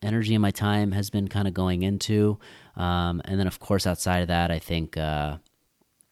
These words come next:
you know, one thing I don't mention is, uh, just a lot. Yeah. Uh, yeah. I don't know. Maybe I should leave that part out.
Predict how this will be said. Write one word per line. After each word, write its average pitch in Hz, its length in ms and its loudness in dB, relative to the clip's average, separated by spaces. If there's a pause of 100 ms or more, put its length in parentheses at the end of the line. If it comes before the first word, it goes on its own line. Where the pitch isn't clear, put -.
(500)
you 95 280 -6
know, 80 180 -2
one 85 180 -2
thing 82 160 -4
I 78 60 -2
don't 82 220 -4
mention 80 320 -6
is, 73 320 -6
uh, 85 240 -12 (120)
just - 200 -2
a - 60 0
lot. 92 400 0 (1500)
Yeah. 82 240 -2 (300)
Uh, - 40 -20 (420)
yeah. 120 340 0 (480)
I 95 80 -10
don't 80 140 -6
know. 73 180 -8 (160)
Maybe - 60 -8
I - 40 -8
should - 160 -10
leave 73 140 -6
that 65 160 -10
part 73 220 -10
out. 71 220 -10